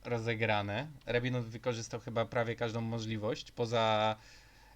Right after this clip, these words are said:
e, atakiem ninży na sam środek i stracenie ich tyl-,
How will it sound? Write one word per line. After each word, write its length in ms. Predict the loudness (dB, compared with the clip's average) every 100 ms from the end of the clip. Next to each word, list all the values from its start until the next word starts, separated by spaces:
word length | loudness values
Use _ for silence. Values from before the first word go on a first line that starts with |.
| -2
e, 320 | 4 6 4
atakiem 460 | 2 -4 -4 -2 -2
ninży 600 | 0 0 0 -2 -2 -4 -4
na 460 | 0 4 4 2 2
sam 280 | 4 4
środek 680 | 4 4 4 6 2 0 -6
i 120 | -8 -4
stracenie 560 | -2 0 0 2 0
ich 320 | -2 -6 -8
tyl-, 260 | -10 -8